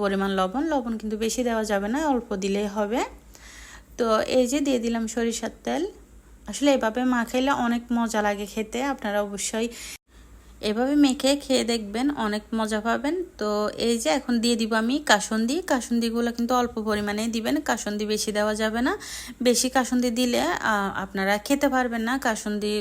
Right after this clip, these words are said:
তিতা লাগতে পারে বা কাসুন্দি যে ফ্লেভারটা ওইটা ভালো নাও লাগতে পারে, তাই অল্প পরিমাণ দিলেই হয়, বেশি দিতে হয় না। এই যে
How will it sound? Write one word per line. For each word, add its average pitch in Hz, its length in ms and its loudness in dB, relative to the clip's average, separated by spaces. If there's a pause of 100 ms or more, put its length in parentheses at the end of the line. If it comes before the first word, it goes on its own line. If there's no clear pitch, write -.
(180)
তিতা 240 240 2
লাগতে 220 360 2
পারে 202 220 2
বা 202 180 4 (280)
কাসুন্দি 202 360 -2
যে 196 180 -2 (460)
ফ্লেভারটা 220 500 0
ওইটা 240 220 0
ভালো 214 260 0 (100)
নাও 202 160 0
লাগতে 220 400 -2
পারে, 202 200 -2 (500)
তাই 262 220 4
অল্প 254 120 0 (140)
পরিমাণ 240 260 2 (100)
দিলেই 240 320 0
হয়, 262 160 2 (140)
বেশি 226 180 -4
দিতে 202 320 -4
হয় 208 140 -4
না। 220 140 -2 (300)
এই 214 140 -4
যে 214 80 -4